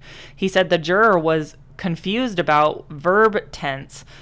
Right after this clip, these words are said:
believing the judge's question did not apply to her son, as his case was still pending and he was innocent until proven guilty.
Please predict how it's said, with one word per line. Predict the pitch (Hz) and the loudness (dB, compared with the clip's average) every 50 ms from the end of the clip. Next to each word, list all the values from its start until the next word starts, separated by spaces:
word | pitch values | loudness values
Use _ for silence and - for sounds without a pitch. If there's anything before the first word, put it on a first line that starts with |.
| - - - | -20 -10 -6
believing | - 180 185 190 190 185 196 190 | -2 0 0 0 0 0 0 -2
the | 185 180 | -2 -2
judge's | 151 175 180 180 180 190 185 - | 0 0 0 0 -2 -4 -6 -6
question | - 180 160 165 - 202 196 202 202 | -4 -4 -4 -4 -4 -4 -4 -4 -2
did | 180 180 175 165 | -2 -2 -2 -2
not | 165 165 165 170 175 - | 0 0 0 2 2 0
apply | 190 - - - 160 156 160 | -2 -4 -4 -4 -2 -2 -2
to | 165 185 | -2 -4
her | 180 180 165 | -4 -6 -6
son, | - - - 151 147 160 175 196 202 - - - - - | -6 -6 -4 -4 -4 -4 -4 -6 -8 -10 -14 -18 -8 -6
as | 170 170 - - | -4 -4 -4 -4
his | 190 175 180 | -8 -8 -8
case | - - 175 180 175 175 | -6 -4 -4 -4 -4 -4
was | 165 165 | -6 -6
still | - - - - 202 214 208 | -6 -6 -4 0 0 0 0
pending | 208 - 190 170 151 147 147 151 151 | -2 -4 -6 -4 -4 -6 -6 -8 -8
and | - 165 175 165 | -6 -6 -6 -4
he | 170 165 | -4 -4
was | 160 151 - | -6 -6 -4
innocent | - 196 208 214 202 - 151 147 - | -4 -2 -2 -2 -2 -4 -6 -8 -8
until | - 156 - 156 143 | -8 -6 -6 -8 -8
proven | - 160 156 139 147 139 | -8 -8 -8 -8 -8 -8
guilty. | 147 143 147 147 - - - - | -6 -8 -8 -8 -12 -16 -16 -16